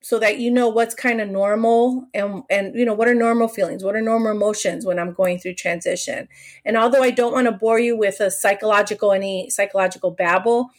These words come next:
it is important that you understand that your feelings are normal.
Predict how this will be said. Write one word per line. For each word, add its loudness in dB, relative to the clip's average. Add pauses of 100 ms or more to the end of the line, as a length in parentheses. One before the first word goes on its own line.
(240)
it -4
is 2
important 0
that 2
you -2
understand -2 (220)
that 0
your 2
feelings 0
are -4
normal. 0